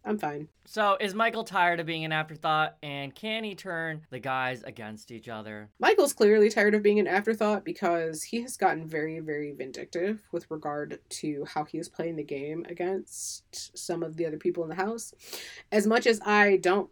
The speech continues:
Speaker 1: really care for Michael, you love to see it. So I think, especially based on how he's played this game thus far, Michael stands a really good chance of turning the guys against each other. And honestly, uh,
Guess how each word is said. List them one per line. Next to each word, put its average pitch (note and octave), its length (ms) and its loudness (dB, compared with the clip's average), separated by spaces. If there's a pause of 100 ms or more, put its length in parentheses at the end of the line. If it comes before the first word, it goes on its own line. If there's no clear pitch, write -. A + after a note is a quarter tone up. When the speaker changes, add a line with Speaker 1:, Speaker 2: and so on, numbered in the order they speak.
(100)
Speaker 1:
really F3+ 260 6
care F#3 180 4
for G#3 100 0
Michael, G#3 400 0 (120)
you B3 80 4
love C#4+ 160 6
to D#4+ 80 4
see F4+ 180 6
it. - 140 -2 (240)
So A#3+ 560 6
I E4+ 260 6
think, E3 480 2
especially A#3 500 4
based G#3 220 2
on F#3+ 120 2
how F#3+ 140 4
he's G3+ 140 -2
played F#3 180 2
this E3+ 140 -8
game E3+ 160 0
thus D#3 180 -8
far, D#3 240 -2 (200)
Michael D4+ 260 4
stands B3 260 0
a F3+ 60 6
really D#3 500 0
good A3+ 140 0
chance F#3+ 320 0
of G#3 80 -2
turning F3 580 2 (120)
the F#3 80 -2
guys F3+ 240 2
against G3 300 0
each F3 140 -2
other. E3 200 -2
And F#3 200 -2
honestly, A3+ 720 2
uh, - 360 -10